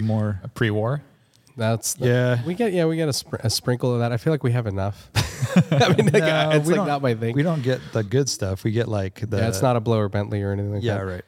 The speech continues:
Speaker 2: right.
Speaker 3: Um,
Speaker 2: No.
Speaker 3: yeah, I think we have, we have plenty of Alphas, plenty of Porsches. Obviously, uh, J D M stuff is, is, uh, abundant. But yeah, I'm trying to think of anything. I guess we get a, a smattering of American stuff, right? But no, like,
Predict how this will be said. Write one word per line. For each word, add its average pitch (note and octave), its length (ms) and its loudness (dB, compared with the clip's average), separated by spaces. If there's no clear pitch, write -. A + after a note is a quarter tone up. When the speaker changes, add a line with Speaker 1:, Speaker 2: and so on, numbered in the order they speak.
Speaker 2:
right. - 200 -6
Speaker 3:
Um, A2+ 460 -2
Speaker 2:
No. G2 180 -2
Speaker 3:
yeah, C3 160 4
I B2+ 60 2
think G#3+ 260 -2
we D3 160 2
have, C#3 240 0
we B2 120 2
have A#2 100 -2
plenty D#3 220 2
of D3 80 0
Alphas, C3 460 0
plenty B2+ 240 2
of A#2+ 80 -2
Porsches. A#2 340 -2
Obviously, G#2+ 580 -2
uh, G#2+ 140 -2
J A#2 200 0
D A#2+ 100 0
M A#2 120 0
stuff A2 280 -2
is, - 300 -4
is, G#2 280 -4
uh, G#2 280 -4
abundant. A2 480 -2
But B2+ 80 -8
yeah, A2+ 40 2
I'm A2+ 60 0
trying C#3+ 220 -2
to B2+ 40 -6
think C3+ 140 -2
of C3 80 0
anything. B2+ 320 -2
I G#2+ 60 -4
guess E3+ 240 -2
we F#3+ 180 -6
get A3+ 300 -6
a, B2 80 -4
a D#3 60 0
smattering B2+ 480 0
of A2 60 -2
American G#2+ 420 -2
stuff, G2 320 -2
right? A2+ 180 0
But A#2 120 -4
no, C#3+ 120 0
like, F3+ 140 -2